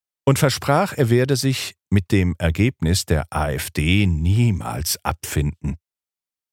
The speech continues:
Annalena Baerbock nahm das Ende der Ampel stoisch zur Kenntnis.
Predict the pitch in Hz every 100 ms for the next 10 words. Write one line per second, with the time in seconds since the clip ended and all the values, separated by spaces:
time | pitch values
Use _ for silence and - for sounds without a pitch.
0 | _ - 120 117 135 151 110 123 175 117
1 | 127 - 104 95 92 82 - 110 117 127
2 | 95 85 85 98 95 95 87 - - 113
3 | 107 82 - 85 80 82 78 - 62 -
4 | -